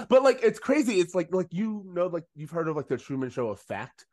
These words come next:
I never was, like, that person where I was like, "Oh, I'm on a T V show now." Like, I just loved the concept. As someone who watched television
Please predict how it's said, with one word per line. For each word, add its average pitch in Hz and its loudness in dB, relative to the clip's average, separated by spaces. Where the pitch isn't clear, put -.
I 170 2
never 190 4
was, 185 2
like, 135 -2
that 120 -2
person 113 -6
where 110 -2
I 110 -2
was 113 -8
like, 110 -8
"Oh, 196 2
I'm 160 0
on 151 0
a 139 0
T 143 -10
V 139 -8
show 107 -4
now." 95 -10
Like, 101 -10
I 160 2
just 175 -4
loved 127 -2
the 117 -8
concept. 113 -8
As 175 -2
someone 196 -2
who 170 -8
watched 127 -10
television 113 -6